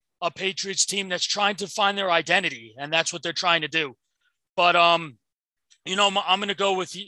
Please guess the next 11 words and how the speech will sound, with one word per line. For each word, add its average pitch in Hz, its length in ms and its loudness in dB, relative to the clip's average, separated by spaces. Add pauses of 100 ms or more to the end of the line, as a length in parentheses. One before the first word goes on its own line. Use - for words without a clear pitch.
with 175 160 -6
this 185 220 2
question 170 340 -2
for 170 220 -8
you 160 100 -4
for 165 140 -8
the 151 100 -8
Jets 165 400 4
is 147 160 -2
that, 156 240 2
um, 143 320 0